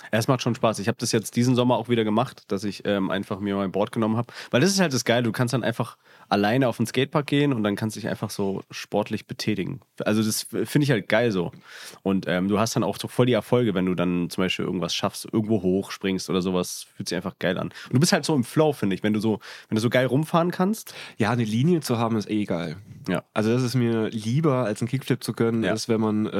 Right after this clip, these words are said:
Speaker 2: eine coole Linie fährt.
Speaker 1: Ja, das auf jeden Fall.
Speaker 2: So.
Speaker 1: Ja, ich glaub, wir sollten mal zusammen skaten gehen.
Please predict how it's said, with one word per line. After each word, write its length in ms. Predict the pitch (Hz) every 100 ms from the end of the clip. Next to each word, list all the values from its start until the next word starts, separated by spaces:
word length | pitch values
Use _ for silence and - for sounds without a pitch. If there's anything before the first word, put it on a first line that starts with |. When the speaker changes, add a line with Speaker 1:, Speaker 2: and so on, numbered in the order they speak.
| 104
Speaker 2:
eine 100 | 104
coole 200 | - 113
Linie 280 | 104 104 95
fährt. 320 | - 87 - -
Speaker 1:
Ja, 140 | - _ -
das 140 | 87
auf 80 | 87
jeden 160 | 87 82
Fall. 260 | - 80 - -
Speaker 2:
So. 240 | - 90 85
Speaker 1:
Ja, 60 |
ich 80 | 180
glaub, 140 | 214
wir 60 | 175
sollten 200 | 165 190
mal 60 | 151
zusammen 260 | - 156 139
skaten 340 | - 190 101
gehen. 140 | 95